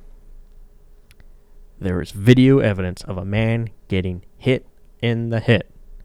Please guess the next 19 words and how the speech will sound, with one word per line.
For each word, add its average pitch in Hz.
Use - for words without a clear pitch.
Not 135
directly, 156
helmet 151
to 214
helmet, 110
not -
by 190
an 196
actual 180
s-, -
you 123
know, 104
person 120
grabbing 123
him 131
and 92
smashing 117
his 104
head 101